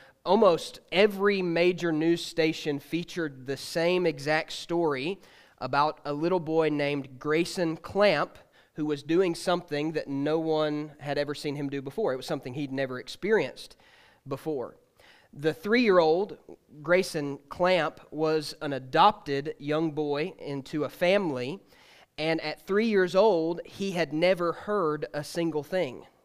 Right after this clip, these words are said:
He had been deaf since birth. The reason was because he was born with, uh, no auditory nerves that carried sound from his ears into his brain. Now,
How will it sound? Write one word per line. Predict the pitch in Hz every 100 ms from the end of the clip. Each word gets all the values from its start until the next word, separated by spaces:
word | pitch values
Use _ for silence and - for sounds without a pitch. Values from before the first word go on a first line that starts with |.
| _ -
He | 147
had | 151 139
been | 147 127 120
deaf | 175 143 156 - - _
since | - 139 -
birth. | 139 196 143 -
The | 147
reason | 170 247 190 160 185 - -
was | 151 135
because | 151 175 160
he | 190
was | 180 143
born | 135 139 202 202 156 151 160 - - _
with, | 135 151 151 147 - _
uh, | 139 135 131 123
no | 139 151 175 202 208 214
auditory | - 160 175 170 - 180 175
nerves | 156 151 196 131 78 - - - _ 131
that | 131 131
carried | - 175 170 147
sound | - 180 170 156 135 131 131 - _ _
from | _ 139
his | 139 135
ears | 147 147 143 - - -
into | 131 127 - 135
his | 135 120
brain. | 123 156 156 120 - _ _ _ 160
Now, | 170